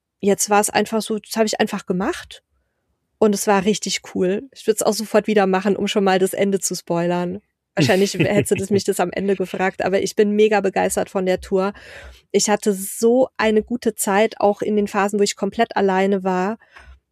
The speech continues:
Speaker 1: Und mir hat das richtig gut getan und auch so dieses Gefühl irgendwie, ja, ist manchmal lästig und die Schlepperei und das Wasser und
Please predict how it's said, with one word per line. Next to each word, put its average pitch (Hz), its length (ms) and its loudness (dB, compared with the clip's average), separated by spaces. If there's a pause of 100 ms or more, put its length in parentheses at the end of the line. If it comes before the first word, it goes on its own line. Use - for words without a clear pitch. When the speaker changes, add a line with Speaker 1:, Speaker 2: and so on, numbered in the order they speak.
(200)
Speaker 1:
Und 202 640 2 (960)
mir 208 140 4
hat - 120 -4
das 196 140 -2
richtig 214 340 -4
gut - 180 -8
getan 196 400 2
und 196 180 0
auch 208 160 2
so 208 180 -2
dieses 208 380 -4
Gefühl 233 460 -4
irgendwie, 208 380 0
ja, 208 200 2
ist - 140 -6
manchmal 208 340 0
lästig 220 680 0
und 202 280 -4
die 202 120 -2
Schlepperei 208 680 2
und 202 100 0
das - 160 -2
Wasser 202 340 2
und 202 160 -2